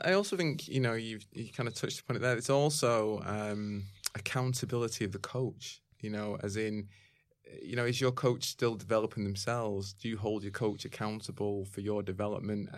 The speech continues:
as they hold you accountable for your training? There's got to be an element of,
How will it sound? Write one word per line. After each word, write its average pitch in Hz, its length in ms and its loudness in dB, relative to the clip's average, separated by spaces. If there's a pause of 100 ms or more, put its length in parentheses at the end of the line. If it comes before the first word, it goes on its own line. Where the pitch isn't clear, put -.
(100)
as 107 180 0
they 120 180 6
hold 110 320 2
you 117 140 2
accountable 107 540 0
for 101 140 -4
your 104 180 0
training? 123 580 -2 (440)
There's 101 160 -2
got - 260 4
to - 120 -4
be 107 580 -2
an 104 180 -2
element 104 360 -2
of, 101 260 -2